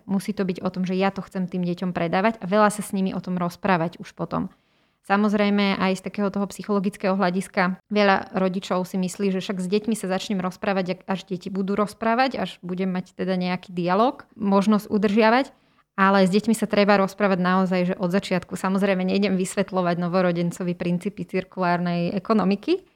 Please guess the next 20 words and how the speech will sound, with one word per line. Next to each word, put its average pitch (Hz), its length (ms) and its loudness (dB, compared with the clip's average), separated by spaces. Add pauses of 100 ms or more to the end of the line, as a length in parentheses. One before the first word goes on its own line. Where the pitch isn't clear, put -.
(380)
ale 196 560 4
viem 214 240 6
komentovať, 190 640 2
čo - 160 0
robím, 170 680 0
ako 190 300 -4
to 185 100 -2
robím, 170 440 -2
obliekam 180 680 0
ťa, 170 400 -2
hej, 185 240 0
toto, 185 320 -4
toto, 180 320 0
a 214 80 6
to 190 160 -2
dieťa 185 640 -2
postupne 190 480 -6
to 180 80 -10
vníma 180 480 0
a 175 120 -2